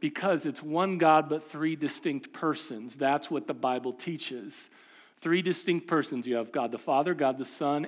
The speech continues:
and God the Holy Spirit. And they are all in perfect harmony here at the baptism. There's this perfect triune relationship of the Trinity, of all three persons of the Trinity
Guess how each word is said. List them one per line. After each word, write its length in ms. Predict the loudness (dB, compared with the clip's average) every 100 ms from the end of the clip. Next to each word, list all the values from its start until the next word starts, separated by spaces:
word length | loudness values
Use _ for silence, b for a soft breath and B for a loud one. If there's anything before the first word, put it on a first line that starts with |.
| -4
and 260 | -4 0
God 220 | 0 0
the 80 | -2
Holy 280 | -6 -4 -4
Spirit. 520 | -6 -4 -2 -2 -6 -16 b b b b b b b
And 200 | -2 2
they 160 | 4 4
are 240 | 4 2
all 320 | 2 4 6 6
in 160 | 0
perfect 400 | 0 0 0 -4
harmony 640 | -6 -6 0 2 4 2 0
here 460 | -2 2 4 2 -2
at 300 | 0 0 0
the 80 | -6
baptism. 580 | 2 4 4 -2 -4 -4
There's 220 | -4 -4
this 160 | -8 -8
perfect 540 | -4 -4 -2 -6 -6 B B B B B
triune 600 | -6 2 4 4 2 2
relationship 1000 | 2 4 6 4 2 -2 -4 -2 -4 -2
of 140 | -4 -4
the 80 |
Trinity, 760 | -6 -6 -2 0 2 0 -2 -4 B B B B B
of 180 | -6 0
all 360 | 4 8 8
three 320 | 6 2 2
persons 520 | 2 0 -2 0 -4 -2
of 120 | -2
the 80 | -4
Trinity 600 | -4 -2 0 0 0